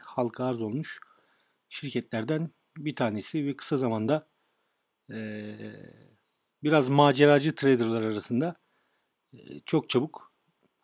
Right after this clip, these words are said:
popülaritesi oldu. Yükselişiyle birlikte.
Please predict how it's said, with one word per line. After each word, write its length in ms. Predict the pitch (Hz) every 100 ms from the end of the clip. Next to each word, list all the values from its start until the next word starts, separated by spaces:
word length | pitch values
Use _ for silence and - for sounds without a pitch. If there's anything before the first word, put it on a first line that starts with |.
| _ _
popülaritesi 600 | 147 139 139 127 117 -
oldu. 360 | 127 104 147 - _ _ _ _ _ _ _ _ _ _ -
Yükselişiyle 600 | 131 - 131 - 131 120
birlikte. 420 | 101 - - 170